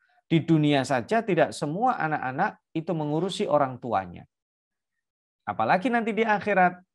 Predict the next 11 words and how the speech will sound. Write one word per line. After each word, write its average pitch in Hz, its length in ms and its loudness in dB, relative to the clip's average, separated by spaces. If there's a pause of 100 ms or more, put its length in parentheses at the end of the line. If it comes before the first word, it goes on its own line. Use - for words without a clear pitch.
(800)
dia 196 240 2
punya 170 320 -2
harta, 185 560 2 (640)
punya 170 400 -2
anak-anak 165 480 -4
di 160 160 -6
dunia, 160 480 -2
di 170 160 0
akhirat 220 480 0
tidak 180 200 -4
berguna. 185 520 -8